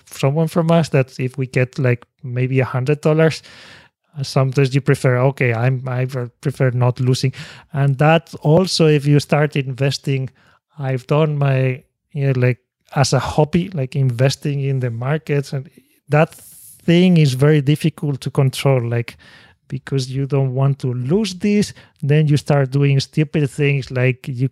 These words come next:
keep, uh, there is this word, like, you keep holding that stock or something, and then, and then it starts going down, and you start having this.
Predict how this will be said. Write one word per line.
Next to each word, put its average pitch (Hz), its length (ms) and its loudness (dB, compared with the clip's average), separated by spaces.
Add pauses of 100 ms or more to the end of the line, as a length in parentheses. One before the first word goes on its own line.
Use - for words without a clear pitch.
keep, - 240 2
uh, - 1000 -4
there 135 140 2
is 139 120 0
this 143 180 -2
word, 131 320 -4
like, 131 240 -4
you 135 80 -2
keep 139 240 -2
holding 147 480 2
that 143 160 0
stock 151 520 -4
or 135 120 -8
something, 147 580 -2 (720)
and 143 240 -6
then, 139 460 2 (100)
and 139 200 -2
then 143 200 4
it 139 200 0
starts 139 440 0
going 139 340 -6
down, 135 540 -2
and 139 180 -6
you 131 120 -6
start 139 260 -2
having 131 340 0
this. 135 300 -2